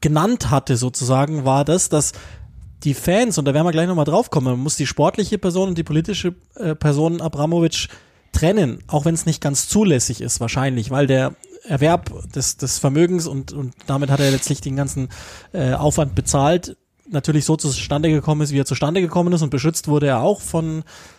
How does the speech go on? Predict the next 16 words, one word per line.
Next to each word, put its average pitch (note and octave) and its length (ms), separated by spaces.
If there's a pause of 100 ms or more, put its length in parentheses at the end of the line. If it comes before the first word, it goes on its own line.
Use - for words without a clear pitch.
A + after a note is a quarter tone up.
mit C#3 140
hoher D3+ 160
Wahrscheinlichkeit, D#3 840
ähm, C#3 520
dem C3+ 160
Kreml E3+ 340
und D3 160
den C#3+ 140
handelnden C#3+ 360
Personen D#3+ 360
da, F3+ 260
aber F3 340 (440)
das, - 240 (580)
er, - 220
er D#3+ 80
scheint F#3+ 280